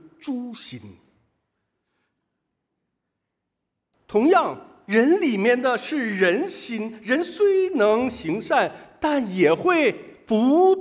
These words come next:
断的作恶。因此，人永远无法达到上帝那完全公义美善的要求。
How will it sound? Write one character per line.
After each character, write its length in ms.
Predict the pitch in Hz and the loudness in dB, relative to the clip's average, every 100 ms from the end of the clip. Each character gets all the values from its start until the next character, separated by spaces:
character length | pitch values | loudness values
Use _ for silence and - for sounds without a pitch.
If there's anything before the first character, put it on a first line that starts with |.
| 381 | 0
断 520 | 392 370 339 254 180 - | 2 4 4 0 -4 -2
的 680 | 135 120 104 98 92 - - | 0 0 0 -4 -8 -14 -6
作 220 | 330 185 | -2 -2
恶。 420 | 320 269 110 - - _ _ _ - | -2 -2 -2 -6 -20 _ _ _ -8
因 220 | 226 233 | -4 -4
此， 580 | - 135 107 135 160 - - | -8 -12 -4 -2 -2 -8 -4
人 320 | 226 269 247 | 0 0 0
永 340 | 202 240 339 440 | 0 2 2 0
远 500 | 403 190 120 - - | 0 0 0 -6 -14
无 240 | 170 381 330 | -12 -10 -10
法 300 | - 135 - | -14 -18 -18
达 300 | - 139 220 | -14 -10 -6
到 420 | 285 220 113 - - | 0 0 0 -6 -10
上 340 | - 269 220 | -2 -2 -2
帝 120 | 240 | -6
那 160 | 220 208 | 0 0
完 420 | 151 175 185 320 | 2 0 0 -4
全 480 | - 165 170 196 - | -8 -6 -4 -6 -4
公 260 | 330 320 320 | -2 -2 -4
义 360 | 330 202 110 120 | -8 -10 -12 -8
美 280 | 127 117 | -8 -8
善 360 | 117 - 226 135 | -8 -6 -4 -4
的 440 | 127 107 92 85 127 | -4 -4 -6 -10 -6
要 240 | 127 131 | -4 -4
求。 220 | - 95 | -10 -16